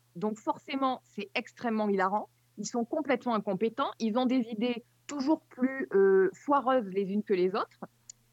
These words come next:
Alors, je vais pas résumer les cinq saisons, mais il se pa-, parce qu'il se passe évidemment énormément de choses.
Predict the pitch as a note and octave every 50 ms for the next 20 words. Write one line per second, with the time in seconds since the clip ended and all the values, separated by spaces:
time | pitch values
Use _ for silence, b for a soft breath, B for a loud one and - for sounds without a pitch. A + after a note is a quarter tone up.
0 | _ _ _ _ _ _ - G3+ - - E3 A#3 C4 B3+ F#4 F4+ E4 F4+ D4+ C#4
1 | D#4 D#4+ D#4 C#4 C#4 B3+ - C4+ B3+ B3 - C4 B3 B3 E4 G4 F4 C4 A#3+ -
2 | - A3+ - - - G#3+ - - E3+ - - G3+ - - A3 - - G3 F3 F#3
3 | G3 G3 G#3 - _ - C4+ C4 C4 C4+ G3+ A#3 A3+ A3 G#3+ G#3+ A3 - - B3+
4 | B3+ E4